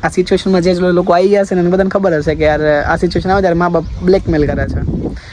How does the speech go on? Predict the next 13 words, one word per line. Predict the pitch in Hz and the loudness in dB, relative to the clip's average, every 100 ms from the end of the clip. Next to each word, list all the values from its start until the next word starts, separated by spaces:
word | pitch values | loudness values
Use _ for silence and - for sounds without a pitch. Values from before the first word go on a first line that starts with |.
| - - | -20 -6
મા | 202 | -2
બાપનો | 226 233 - - - - - - - 254 | 0 -2 -4 -12 -12 -12 -14 -14 -4 0
પણ | 254 | 2
ક્યારેય | 233 240 196 | 2 2 2
વાંક | 180 214 | 0 0
નથી | 220 240 | 0 2
હોતો, | 214 175 240 - - - - - - | 4 2 -2 -8 -18 -18 -18 -18 -6
પણ | - | -2
એને | 190 208 | 2 2
પણ | 202 | 2
સમજવાની | 175 190 190 190 156 | 0 2 2 2 0
જરૂર | 160 147 | 0 0
છે | 135 | -4